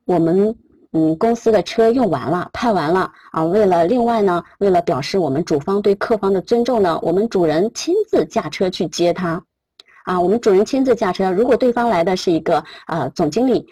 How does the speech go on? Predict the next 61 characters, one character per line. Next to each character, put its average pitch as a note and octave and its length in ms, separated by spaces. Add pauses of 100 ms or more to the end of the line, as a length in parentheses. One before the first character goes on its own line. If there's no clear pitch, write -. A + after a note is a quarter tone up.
(120)
那 G3 160
我 D3+ 80
们 C#3+ 300
这 C4 80
一 G#3+ 100
方 A#3 240
呢， A3+ 100
我 D#3+ 120
们 F#3+ 100
总 E3 160
经 A#3 220
理 F3 240
啊， F#3 240
亲 D4+ 320
自 D#4 180
上 G3 300
阵 E3+ 320
开 F3 200
车 E3+ 280
去 D#3+ 120
接 E3+ 220
我 E3 100
们 B2+ 120
的 C#3+ 80
贵 E3+ 180
宾。 F#3+ 260 (240)
那 G#3+ 120
一 B3+ 180
号 D4+ 200
位 A#3 140
是 G3+ 140
我 E3+ 100
们 D3 140
的 D3+ 60
贵 E3+ 160
宾 F#3+ 280 (540)
啊。 F#3 180 (360)
如 C#4 180
果 B3+ 140
说 A#3+ 200
是， A3+ 380 (240)
呃， E3 400 (600)
大 B3+ 120
家 C#4 160
的 B3 120
常 F3+ 280
规 B3 200
理 G3+ 120
念 G3+ 240
里 D#3+ 120
面， C#3+ 260
觉 F3 140
得 A3+ 100
哪 F#3 160
个 F#3 100
位 B3+ 220
置 F#3+ 140
最 A#3+ 180
安 C4 320
全 D#3 320
呢？ C#3+ 320